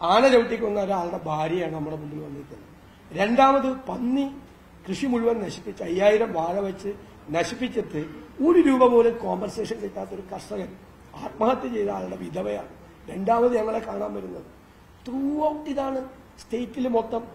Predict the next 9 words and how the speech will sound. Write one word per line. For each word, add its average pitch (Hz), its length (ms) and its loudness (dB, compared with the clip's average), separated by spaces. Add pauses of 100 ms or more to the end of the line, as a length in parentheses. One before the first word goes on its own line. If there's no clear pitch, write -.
(420)
വന്യജീവി 220 520 -2
ആക്രമണത്തിൽ 214 760 -4
കൃഷി 220 180 -8
നശിച്ച് 220 420 -8
ഉപജീവന 220 520 -2
മാർഗം 214 400 -2 (300)
നഷ്ടപ്പെട്ട്, 185 640 -6 (1040)
ഏ, 208 60 -6
ക-, 185 600 -12